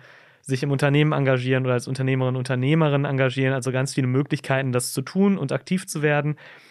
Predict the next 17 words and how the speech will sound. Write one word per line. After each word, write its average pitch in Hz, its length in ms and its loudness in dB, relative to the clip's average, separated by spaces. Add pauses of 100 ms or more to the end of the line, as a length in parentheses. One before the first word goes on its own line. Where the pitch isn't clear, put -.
(260)
Äh, 127 180 2
und 135 340 -2
eben 143 220 0
auch 135 320 0 (100)
politisches 139 560 0
Handeln, 131 460 2
das 123 180 -4
eben 123 400 -4
nicht 131 280 -4
nur 123 120 0
Parteipolitik 120 760 -4
ist, 120 180 -4
sondern 117 300 -4
auch 117 100 -4
sein 117 240 -4
kann, 117 300 -4 (640)
ich 123 320 -6